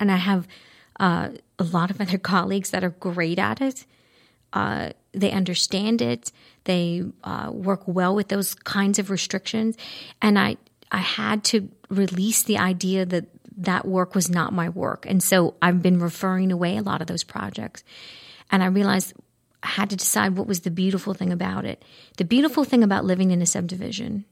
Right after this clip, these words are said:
is that at the end of the day, you leave work, you're headed home, you turn onto your street, and everyone's lawn is manicured,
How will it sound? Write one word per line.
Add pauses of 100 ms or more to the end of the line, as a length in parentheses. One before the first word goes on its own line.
(200)
is
that
at
the
end
of
the
day, (720)
you
leave
work, (580)
you're
headed
home, (800)
you
turn
onto
your
street, (680)
and (100)
everyone's (920)
lawn
is
manicured,